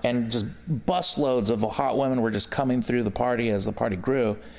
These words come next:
And I stopped a couple of them because they were all super chatty, you know, 'cause for every guy that looked like me was a dude who was investing in weed, in, you know, the weed businesses and shit. So they all had, like,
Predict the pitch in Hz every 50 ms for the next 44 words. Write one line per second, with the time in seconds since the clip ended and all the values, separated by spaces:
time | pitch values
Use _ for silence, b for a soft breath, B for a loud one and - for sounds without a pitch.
0 | B B B B B B B B B - 143 143 131 131 135 - 131 139 139 -
1 | - - - - 160 185 220 - 240 - - - 151 - 156 139 131 120 123 123
2 | 123 123 131 - - 120 110 123 123 131 139 143 135 - - 139 - 107 - -
3 | - 135 143 160 160 147 110 104 - - - 123 120 120 113 110 107 - - 135
4 | 113 - - B B B B B B B B - - 170 175 185 160 180 175 151
5 | 156 143 147 156 - 151 131 120 - - 127 151 170 165 151 131 127 117 110 117
6 | - - 135 113 104 104 - - 123 123 131 131 120 113 131 127 123 127 110 117
7 | 113 104 98 117 123 - - - 131 120 110 104 101 101 113 127 135 123 107 98
8 | 90 65 82 104 101 101 95 - 117 110 104 98 101 101 101 104 127 147 139 113
9 | 123 117 104 104 - - 104 95 98 104 101 - - 98 - - 123 120 107 123
10 | 131 135 139 143 143 139 135 131 127 117 120 113 104 95 - -